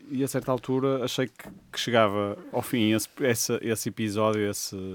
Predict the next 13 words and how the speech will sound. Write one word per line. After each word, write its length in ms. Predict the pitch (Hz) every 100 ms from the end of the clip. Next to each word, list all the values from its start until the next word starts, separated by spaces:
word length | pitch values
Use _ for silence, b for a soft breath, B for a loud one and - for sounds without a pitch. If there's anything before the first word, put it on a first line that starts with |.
| -
esse 360 | 98 90 -
capítulo, 540 | - 101 - 104 117 110 B B B -
e 80 | 107
quis, 680 | - 113 110 107 - - -
eh, 680 | 160 107 110 92 82 73 -
quis 220 | - 117
começar 320 | - 123 127 117
a 40 |
trabalhar 340 | 117 113 113
na 100 | 113
reabilitação 460 | 110 113 104 107 113
do 20 |
património. 560 | 107 101 101 90 80